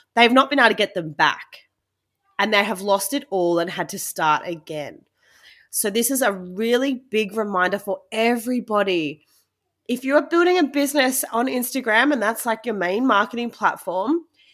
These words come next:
do you have a way to take them off Instagram? Do you have a website where they can subscribe to you? Because,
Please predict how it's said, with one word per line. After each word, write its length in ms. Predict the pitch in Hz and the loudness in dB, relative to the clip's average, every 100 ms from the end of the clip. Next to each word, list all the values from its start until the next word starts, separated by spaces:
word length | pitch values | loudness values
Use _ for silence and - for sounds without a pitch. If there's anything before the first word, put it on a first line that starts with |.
| _ _ - | _ _ -8
do 200 | 240 277 | 0 4
you 200 | 285 330 | 4 2
have 280 | - 294 - | 2 2 2
a 120 | - | -2
way 640 | 233 220 208 196 180 170 170 | -2 0 2 2 2 0 -2
to 100 | - | -6
take 340 | 220 - 202 - | -8 -2 -4 -2
them 180 | 214 202 | -6 -4
off 260 | 226 202 - | -4 -4 -4
Instagram? 680 | 220 220 - 240 214 180 180 | -8 -8 -6 -6 -4 -4 -4
Do 120 | 165 262 | -4 -2
you 200 | 277 311 | 0 -2
have 500 | - 262 269 262 - | 2 6 6 6 0
a 80 | 262 | -2
website 680 | 262 233 226 - 240 220 208 | 0 0 -2 -2 2 2 2
where 100 | 208 | 0
they 180 | 220 214 | 0 -2
can 180 | 240 220 | -4 -8
subscribe 680 | - 202 - 226 202 208 208 | -8 -8 -4 2 2 2 -2
to 140 | 226 | -8
you? 320 | 190 196 160 | -6 -2 -2
Because, 560 | 165 175 208 196 196 | -2 -4 -2 0 -2